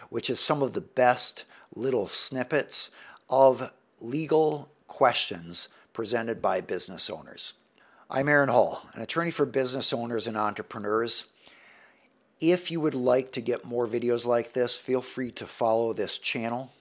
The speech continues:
by subscribing. And I encourage everybody to subscribe at aaron hall dot com slash free.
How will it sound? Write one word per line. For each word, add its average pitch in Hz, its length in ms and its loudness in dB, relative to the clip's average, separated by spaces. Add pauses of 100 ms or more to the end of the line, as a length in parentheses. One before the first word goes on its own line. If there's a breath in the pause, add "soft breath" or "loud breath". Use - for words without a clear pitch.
(260)
by 95 140 -2
subscribing. 117 880 0 (520 loud breath)
And 117 440 -6 (120)
I 131 100 -4
encourage 131 420 -2
everybody 123 460 2
to 92 80 -8
subscribe 113 800 2
at 90 160 -8
aaron 120 260 -6
hall 117 220 0
dot 104 280 0
com 107 340 -6
slash 101 480 0
free. 110 460 -4